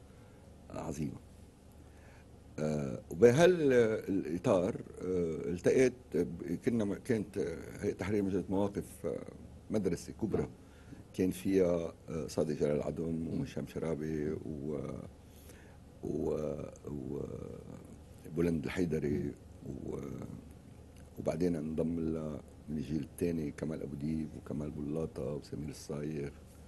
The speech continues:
Speaker 2: مم.
Speaker 1: و-، و-، ومنى السعودي وآخرين. وهاي كانت أول نافذة لإلي الحقيقة على، على هذا العالم المعقد.
Speaker 2: نعم.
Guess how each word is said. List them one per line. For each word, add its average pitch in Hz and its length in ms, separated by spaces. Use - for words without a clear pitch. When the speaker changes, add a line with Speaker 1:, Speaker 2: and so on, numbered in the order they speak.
Speaker 2:
مم. 131 60
Speaker 1:
و-، - 360
و-، 73 920
ومنى 87 240
السعودي 80 680
وآخرين. 73 580
وهاي 151 220
كانت 151 340
أول 139 280
نافذة 113 420
لإلي 90 320
الحقيقة 85 400
على، 82 500
على 82 180
هذا 82 360
العالم 82 520
المعقد. 69 1080
Speaker 2:
نعم. 87 160